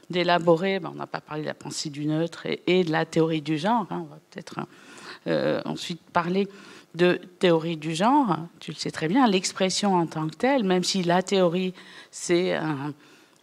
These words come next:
bah, c'est, c'est un vocable justement très théorique, très politique, hein, mais en même temps, théorie du genre,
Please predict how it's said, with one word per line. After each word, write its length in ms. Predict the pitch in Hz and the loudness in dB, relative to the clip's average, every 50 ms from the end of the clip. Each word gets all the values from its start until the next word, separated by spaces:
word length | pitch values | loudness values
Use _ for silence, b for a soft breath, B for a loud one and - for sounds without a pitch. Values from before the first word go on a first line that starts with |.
| - - - | -20 -18 -14
bah, 140 | - - - | -12 -12 -12
c'est, 260 | - - - - - | -12 -14 -14 -14 -14
c'est 280 | - - - - - - | -14 -14 -16 -14 -12 -10
un 100 | - 139 | -10 -6
vocable 680 | 135 143 143 143 - 151 156 160 156 151 135 127 127 139 | -4 -4 -4 -2 0 0 0 0 0 -2 -4 -4 -4 -4
justement 500 | - 131 127 - - 151 156 160 165 165 | -6 -8 -8 -6 -4 -2 0 2 0 0
très 200 | 160 - - 151 | -2 -4 -8 -8
théorique, 420 | - - 160 160 156 170 185 175 | -4 -2 0 0 0 0 -4 -6
très 160 | 175 - - 151 | -8 -12 -14 -10
politique, 640 | - - 175 175 160 156 - 214 262 277 240 - | -6 -6 -4 -4 -4 -6 -4 -2 -2 -2 -2 -2
hein, 160 | 185 190 202 190 | -2 -2 -2 0
mais 80 | 170 165 | 0 0
en 60 | 160 | 0
même 160 | 156 160 156 | -2 -4 -4
temps, 200 | - 214 240 262 B B B B B B _ _ _ _ _ _ _ _ _ _ _ _ _ _ | -2 -2 -2 -2 B B B B B B _ _ _ _ _ _ _ _ _ _ _ _ _ _
théorie 420 | - 196 165 170 175 175 175 190 | 0 2 4 4 2 2 2 0
du 180 | 160 151 170 165 | 0 0 -2 0
genre, 380 | 147 165 190 220 262 277 - | 2 4 6 6 6 4 2